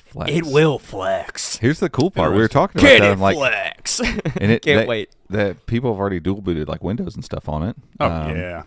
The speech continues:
Speaker 1: so, but I mean, e-, honestly, it's, I'm sure it's got a U S B three point oh port,
Speaker 2: Yeah.
Speaker 1: you know, a quick one.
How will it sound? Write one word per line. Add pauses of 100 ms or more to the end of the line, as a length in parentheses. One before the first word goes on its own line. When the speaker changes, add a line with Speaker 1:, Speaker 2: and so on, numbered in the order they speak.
Speaker 1:
so,
but
I
mean,
e-,
honestly,
it's, (220)
I'm
sure
it's
got
a
U
S
B (100)
three
point
oh
port,
Speaker 2:
Yeah. (180)
Speaker 1:
you
know,
a
quick
one.